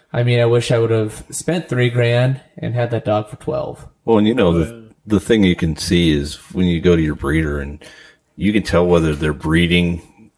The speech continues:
Speaker 2: because it's a business or whether they, they're breeding because they have a passion for that breed and what they're doing. I think, Tim, yeah, I think you have a passion for, for that breed of dog and, and for what that dog is.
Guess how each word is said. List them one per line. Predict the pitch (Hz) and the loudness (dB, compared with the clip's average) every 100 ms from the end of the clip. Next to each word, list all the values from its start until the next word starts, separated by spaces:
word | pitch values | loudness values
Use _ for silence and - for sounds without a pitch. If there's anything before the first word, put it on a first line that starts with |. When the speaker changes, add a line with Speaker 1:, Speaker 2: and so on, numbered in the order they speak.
| - | -16
Speaker 2:
because | 90 92 - 80 76 | -8 -6 0 0 0
it's | 76 78 | -4 -4
a | |
business | 71 85 104 117 - - - | -2 0 0 -2 -4 -10 -6
or | - | -2
whether | 85 85 80 | 2 2 2
they, | 78 71 _ - | 0 -4 _ -6
they're | 85 78 | -2 0
breeding | 82 82 80 | 2 0 0
because | 151 156 | -2 -2
they | 165 | 0
have | 71 | 0
a | 71 | -2
passion | 76 71 - 78 73 76 _ _ _ _ | -2 -4 -4 -10 -10 -14 _ _ _ _
for | - 85 | -4 0
that | 78 69 - | 2 2 0
breed | - 76 | -2 -2
and | 78 | -2
what | 76 | -4
they're | - | -6
doing. | - 160 147 143 147 - _ - - - | -6 -6 -6 -8 -12 -16 _ -20 -20 -2
I | 90 | 0
think, | 85 - | 0 -2
Tim, | 92 92 87 | 0 0 2
yeah, | 87 85 | 4 4
I | 78 | 4
think | 92 | 2
you | 87 | 2
have | 85 | 2
a | 76 | 0
passion | - 92 98 - 82 | 0 0 0 -2 -4
for, | - 85 80 73 - - | -4 -4 -4 -8 -16 -14
for | - 208 | -6 -4
that | 151 - 160 | -2 -4 -4
breed | 175 165 165 | -2 0 -2
of | 151 | -2
dog | 170 160 160 202 143 | 0 2 2 0 0
and, | 80 78 - | -2 -4 -6
and | 82 78 | -6 -6
for | - 82 82 | -6 -4 -2
what | 82 87 - | 0 0 2
that | 80 | 0
dog | 80 82 160 | 2 2 2
is. | 85 101 113 | 2 2 0